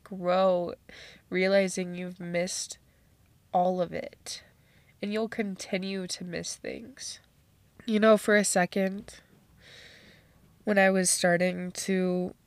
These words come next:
see this in my family, when I was starting to notice all of these changes,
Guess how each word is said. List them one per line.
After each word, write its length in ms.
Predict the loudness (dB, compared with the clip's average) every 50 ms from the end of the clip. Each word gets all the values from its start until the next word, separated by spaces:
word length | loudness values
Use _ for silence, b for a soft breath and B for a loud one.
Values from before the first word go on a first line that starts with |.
| _ _ _ _
see 680 | -4 -2 0 0 2 2 0 0 0 0 -2 -2 -4
this 600 | -4 -4 -2 -2 -2 -2 -2 -4 -2 -2 -4 -4 -6 -10 -10
in 140 | -10 -4
my 180 | -2 0 0 0
family, 500 | 0 0 0 0 0 -2 -4 -4 -4 -4
when 100 | -4 -4
I 60 | -4
was 100 | -4 -4
starting 300 | -4 -6 -4 -6 -6 -8
to 100 | -8 -8
notice 400 | -6 -4 -4 -2 -2 -2 -4 -2
all 160 | -2 -2 -2
of 140 | -2 -4 -6
these 200 | -8 -8 -8 -6
changes, 760 | -8 -8 -6 -6 -6 -6 -4 -4 -2 -2 -2 -4 -4 -6 -8